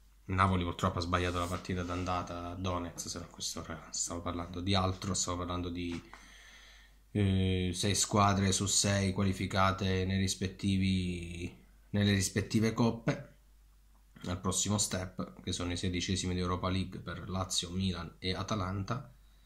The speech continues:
e gli ottavi per Juve, Napoli e Roma. Eh, detto questo, ci vediamo domani, se avrò avuto ragione oppure no. Ci sentiamo domani.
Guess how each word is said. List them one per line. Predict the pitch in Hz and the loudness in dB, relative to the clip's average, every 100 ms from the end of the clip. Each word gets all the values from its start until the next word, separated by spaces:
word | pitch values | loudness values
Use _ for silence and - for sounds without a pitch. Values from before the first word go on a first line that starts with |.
| - - - - | -20 -20 -18 -4
e | |
gli | 143 | 0
ottavi | 127 - 98 98 | 0 2 2 2
per | 90 90 | 0 0
Juve, | 95 98 92 | 0 0 2
Napoli | 98 98 104 | 0 2 0
e | |
Roma. | 113 110 90 - - - - - - - - - - - - - - - - - - | 0 0 -2 -10 -20 -20 -20 -20 -20 -20 -20 -20 -20 -20 -20 -20 -20 -20 -20 -18 -6
Eh, | 110 101 98 95 95 95 92 87 82 80 - - - - - - - | -2 0 0 0 0 0 -2 -4 -8 -12 -12 -10 -10 -10 -16 -20 -10
detto | 98 - 98 | -8 -2 0
questo, | 107 101 - | 2 2 0
ci | - | -2
vediamo | 90 90 87 | -2 -4 -4
domani, | 87 92 90 92 90 85 - - - 104 - - - - - - - - - - - - - | -4 -4 -4 -4 -4 -8 -10 -12 -12 -14 -16 -20 -20 -20 -20 -20 -20 -20 -20 -20 -20 -20 -12
se | - | -2
avrò | 95 92 | 2 2
avuto | 92 95 90 - - | 2 0 -2 -10 -6
ragione | 98 101 92 101 95 | 0 2 4 4 4
oppure | 95 131 135 | 4 4 6
no. | 113 - | 4 0
Ci | - | -8
sentiamo | - 92 95 98 | -4 0 0 0
domani. | 110 123 107 87 | 4 4 4 0